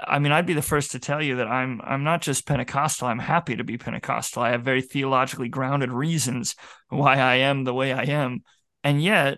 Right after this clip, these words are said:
for many years in our community, the Baptists had a better kids program than we did,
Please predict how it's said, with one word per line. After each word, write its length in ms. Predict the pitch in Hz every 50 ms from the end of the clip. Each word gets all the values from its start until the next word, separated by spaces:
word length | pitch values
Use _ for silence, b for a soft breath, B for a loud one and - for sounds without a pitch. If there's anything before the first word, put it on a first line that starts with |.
| - - -
for 120 | - 160
many 300 | 143 139 147 175 214 214
years 320 | 147 143 165 208 208 175 -
in 80 | 131
our 100 | 127 131
community, 540 | 131 - 131 123 135 165 180 151 139 156 180
the 140 | 170 156 139
Baptists 600 | - 127 139 202 - - 190 170 - - - - -
had 180 | 139 143 175 -
a 40 |
better 260 | 202 190 147 190 214 -
kids 300 | - - 208 - - -
program 380 | - 143 131 135 127 113 120
than 120 | 117 113 117
we 100 | 113 110
did, 220 | 120 113 -